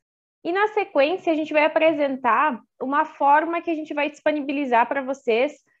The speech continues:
estudarem em casa, de um, através de uma plataforma que a Talkers criou, que vocês vão ser os nossos alunos, ah, presenciais, né? Uma plataforma online pra quem compra o curso online. E vocês vão ter a oportunidade de testar essa ferramenta sem nenhum custo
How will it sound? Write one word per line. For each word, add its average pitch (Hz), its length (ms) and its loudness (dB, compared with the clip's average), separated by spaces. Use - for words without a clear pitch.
estudarem 285 720 2
em 311 80 -2
casa, 262 600 0
de 233 160 -4
um, 262 120 0
através 254 440 0
de 269 60 -4
uma 277 120 -2
plataforma 277 760 0
que 294 100 -8
a 285 60 -4
Talkers 262 500 -2
criou, 277 480 -2
que - 80 -4
vocês 320 380 -4
vão 339 160 -6
ser 311 260 0
os 311 120 0
nossos 294 360 -2
alunos, 285 600 -2
ah, 214 420 4
presenciais, 254 800 -2
né? 247 140 -6
Uma 226 120 -6
plataforma 254 600 -4
online 254 520 -2
pra 339 160 -6
quem 330 180 -8
compra 320 340 0
o - 20 -4
curso 330 300 -8
online. 208 480 -2
E - 20 -8
vocês 262 320 2
vão 302 140 -2
ter 294 80 2
a 277 40 2
oportunidade 277 600 0
de 269 140 -10
testar 311 720 -2
essa 262 240 -8
ferramenta 262 760 -4
sem 294 220 -4
nenhum 302 280 -6
custo 302 560 -4